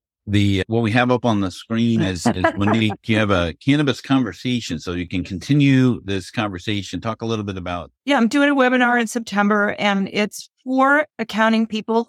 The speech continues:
Speaker 3: as well, but this is really for people who are in the licensing process, so we can go through what the expectations are. Now, they have very strict instructions from their regulating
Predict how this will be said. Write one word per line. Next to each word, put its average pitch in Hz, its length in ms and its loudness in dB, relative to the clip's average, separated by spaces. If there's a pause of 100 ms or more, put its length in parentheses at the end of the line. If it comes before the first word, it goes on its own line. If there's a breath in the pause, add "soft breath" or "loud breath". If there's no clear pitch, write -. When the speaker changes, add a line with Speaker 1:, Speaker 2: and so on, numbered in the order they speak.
Speaker 3:
as 220 200 -2
well, 196 300 2
but 202 200 0
this 254 180 0
is 240 180 -6
really 226 420 4
for 202 640 2 (600)
people 233 220 0
who 208 200 -2
are 202 140 6
in 185 80 4
the 180 100 2
licensing 214 640 0
process, 247 640 2 (380)
so 214 160 0
we 208 120 2
can 196 160 0
go 202 140 0
through 190 320 2
what 190 280 2
the 190 120 2
expectations 185 880 -4 (140)
are. 170 460 2 (440)
Now, 190 120 4
they 196 180 4
have 202 300 2
very 214 420 4
strict - 1000 -2 (280)
instructions 185 720 0
from 185 280 0
their 185 180 2
regulating 180 800 2